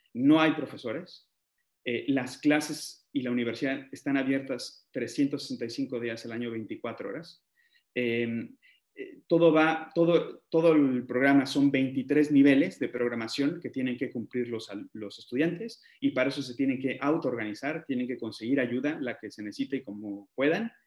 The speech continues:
tienen que conocer gente, pedirles ayuda, ayudarse unos con otros para pasar los diferentes niveles. Tienen algunos que son, eh,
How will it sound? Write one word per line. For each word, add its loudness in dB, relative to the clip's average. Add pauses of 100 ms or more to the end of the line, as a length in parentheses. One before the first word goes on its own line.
tienen -4
que -12
conocer -6
gente, 0
pedirles -6
ayuda, 2 (200)
ayudarse -2
unos -4
con -2
otros -2
para -8
pasar -8 (380)
los -12
diferentes -10
niveles. 2 (420)
Tienen 4
algunos 6
que -4
son, 0
eh, 0